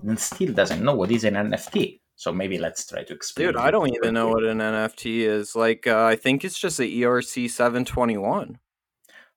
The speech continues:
Speaker 1: Oh, but, uh, this explain everything clearly. Like,
Speaker 2: I think
Speaker 1: um,
Speaker 2: it's just an E R C seven twenty-one.
Speaker 1: Okay,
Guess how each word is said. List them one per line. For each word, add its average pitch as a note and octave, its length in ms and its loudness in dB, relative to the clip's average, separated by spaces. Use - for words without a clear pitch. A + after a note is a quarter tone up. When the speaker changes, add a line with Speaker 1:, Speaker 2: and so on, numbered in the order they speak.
Speaker 1:
Oh, D3+ 200 4
but, - 320 -2
uh, G#2+ 380 4
this G#2 180 -10
explain G2+ 500 -6
everything A2 480 -2
clearly. F#2 460 0
Like, G2 280 0
Speaker 2:
I F#2 200 4
think D#3+ 200 4
Speaker 1:
um, D#3+ 40 4
Speaker 2:
it's - 140 -2
just C#3 640 2
an C#3 120 2
E B2 200 0
R G#2 180 2
C G#2+ 300 -6
seven F#2 340 -2
twenty-one. F2 680 -6
Speaker 1:
Okay, D3 340 -2